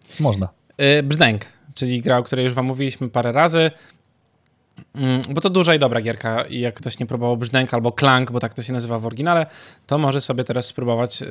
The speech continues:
Speaker 2: tego tytułu w wersji digitalowej. Pojawi się ona na komputerach i będzie na ten moment tylko wersją angielską, także jak będziecie szukali Brzdęk, to możecie nie znaleźć, więc wpisujcie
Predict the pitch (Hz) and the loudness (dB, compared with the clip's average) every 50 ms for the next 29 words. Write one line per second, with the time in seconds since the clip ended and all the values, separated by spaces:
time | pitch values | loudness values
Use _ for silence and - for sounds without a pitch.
0 | - - 117 117 123 123 117 - 113 110 113 120 127 - - 117 110 110 120 117 | -8 -6 -6 -6 -4 -6 -6 -8 -6 -4 -4 -4 -6 -8 -8 -10 -4 -2 -2 -2
1 | 120 - - 131 120 107 120 110 123 123 113 120 123 - - 156 165 156 127 107 | -2 -2 -4 -6 -6 -8 -8 -6 -4 -4 -2 -4 -4 0 2 2 4 4 4 4
2 | 107 101 101 - - - - - - - - - 131 127 123 127 123 - 135 117 | 2 -2 -4 -8 -14 -20 -20 -20 -20 -14 -4 0 2 2 2 0 -2 -4 -6 -6
3 | 90 120 123 120 117 113 113 113 117 - - - - - 131 131 123 - - 127 | -4 -2 0 0 0 0 -2 -4 -6 -10 -18 -20 -16 -8 -6 -4 -4 -2 -2 -4
4 | 120 - 135 - 180 185 190 185 - - - _ _ _ - 151 160 147 127 120 | -2 -4 2 2 4 4 4 2 0 -6 -16 _ _ _ -8 -6 -6 -4 -2 -2
5 | 120 123 117 123 120 120 120 120 117 110 - 127 127 123 123 120 123 127 - - | -2 -2 -2 -2 -2 -2 -2 -4 -6 -6 -4 -4 -2 -2 0 -2 -2 -4 -6 -6
6 | - 170 170 - 160 143 151 151 139 - - 139 - 135 147 156 165 151 127 - | -6 -6 -2 -2 -2 0 0 0 0 -2 -4 -4 -4 -4 0 2 2 2 2 2
7 | - 120 110 127 113 117 117 120 113 117 120 113 - 117 - - 127 123 120 110 | -4 -6 -6 -6 -6 -6 -6 -6 -4 -4 -6 -6 -8 -10 -6 -6 -6 -6 -4 -6
8 | 113 120 139 139 143 - - 127 123 123 110 - - 120 120 120 120 156 165 151 | -4 -2 -2 -2 -2 -4 -6 -6 -6 -6 -8 -8 -6 -6 -6 -4 -2 0 0 0
9 | 143 - - - - _ - - - _ _ _ 127 120 - - - 123 110 - | 0 -2 -6 -12 -16 _ -20 -20 -20 _ _ _ -8 -6 -6 -8 -8 -10 -8 -6
10 | 113 110 107 - 117 110 | -6 -8 -6 -8 -10 -10